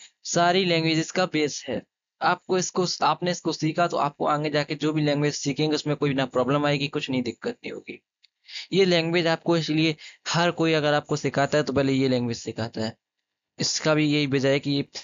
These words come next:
fundamental language है, आपके सामने ये reason लिखा हुआ है, ये fundamental language है field of computer science। C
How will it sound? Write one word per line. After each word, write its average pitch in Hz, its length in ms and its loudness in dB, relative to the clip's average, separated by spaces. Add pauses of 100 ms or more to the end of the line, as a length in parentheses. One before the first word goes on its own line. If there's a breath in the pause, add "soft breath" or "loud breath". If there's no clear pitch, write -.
(200 loud breath)
fundamental 147 540 2
language 127 400 2
है, 123 60 2
आपके 120 220 -2
सामने 131 280 0
ये 131 160 2
reason 127 320 2
लिखा 120 200 -2
हुआ 113 220 2
है, 110 180 0 (260)
ये 147 80 2
fundamental 135 600 2
language 120 380 2
है 156 80 0
field 123 260 0
of 123 100 0
computer 113 380 -2
science। 117 340 -2 (1600 loud breath)
C 190 180 2